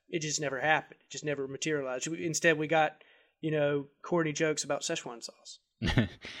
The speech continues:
Speaker 2: Well, and, and I think even then, like, you can kinda get back to the jingly keys. You gotta, like, and we all do this, we look for things to try to synthesize our own happiness. Like, if you have a shitty job, you, instead of,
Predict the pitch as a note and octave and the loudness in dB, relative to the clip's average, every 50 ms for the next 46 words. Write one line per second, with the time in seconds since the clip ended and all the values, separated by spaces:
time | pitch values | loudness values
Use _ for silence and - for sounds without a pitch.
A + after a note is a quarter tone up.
0 | - - D#3+ F3+ F#3+ E3 D#3 F3 D#3 D3+ C3+ A#2+ - - E3 D3 D3 C3 C#3 C#3 | -2 4 8 8 8 10 8 8 6 6 4 2 0 2 4 6 6 8 8 8
1 | - D#3+ D3+ D3 C#3 C3+ B2+ C3 C3+ C3+ B2+ A#2+ A#2+ G#2+ G#2 B2 C3 C3 C3 C3+ | 8 8 8 10 10 10 12 12 12 12 10 8 6 2 -2 -4 -4 -4 -4 -2
2 | C3+ - C#3 B2+ A#2+ A2+ B2 A2+ A#2+ A#2+ - G#2+ G#2+ G#2+ A2+ B2 B2+ B2+ A2+ G#2 | 2 4 4 6 6 6 4 6 4 4 4 4 2 2 4 4 4 4 4 4
3 | F#2+ - A#2 A2 G#2 A2+ B2 B2 A#2+ B2+ A2+ A2 A2 G#2+ A2 G2+ D2 - - - | 4 4 6 6 6 6 8 8 10 10 10 8 8 6 2 0 -4 -10 -14 -16
4 | - - - - C3 A#2+ A#2 A#2+ B2+ B2+ A#2+ A#2 A#2 A#2+ B2 C3+ D3+ C#3 A#2+ A2 | -18 -12 -2 2 4 4 4 6 6 6 6 8 10 12 12 12 12 12 10 10
5 | G#2 G#2 G2+ - - A#2+ A2+ A2 G#2+ G#2+ G#2 G2+ G2+ G#2+ A2 F#2 - - - - | 10 8 6 4 4 4 6 6 8 6 6 4 2 0 -2 -6 -10 -10 -6 2
6 | C3+ A#2+ B2+ - - - B2 A2+ - B2 A2+ A#2 A#2 - - G#2+ G2 - A#2+ A2 | 6 6 6 6 6 4 4 6 6 6 6 6 6 4 4 2 4 4 4 4
7 | G#2 - - A#2 - - - - A#2 A2+ G#2 A2 G#2+ G#2+ A2 G#2+ G2+ B2+ C#3 C3+ | 4 4 2 2 2 2 4 4 4 6 6 6 6 6 4 4 4 4 4 4
8 | - G2 F#2 F2+ - - G#2 G2 G2 G#2+ - - A2 G#2 G#2 G#2 G#2 F#2+ G#2+ A2+ | 2 2 0 2 2 2 2 4 4 2 2 2 2 2 4 4 2 4 2 4
9 | G#2 G#2 G#2 G2+ - - B2 A#2 A2 G#2 F#2 G#2+ A2+ A#2 A#2 G#2 G2+ G2+ G2+ - | 4 4 2 2 4 4 4 4 2 2 4 4 6 6 8 6 6 4 2 -2
10 | - - - - - - - G#2 G2+ G#2 G#2 G#2 G#2 G2+ G2+ G2 G2 G2 G2 - | -14 -16 -16 -16 -14 -6 -2 2 4 6 6 6 6 6 6 4 2 0 -2 -6
11 | - - - - A2+ - - B2 A2 A2+ G#2+ G2+ | -10 -10 -8 -4 0 4 6 6 6 6 6 4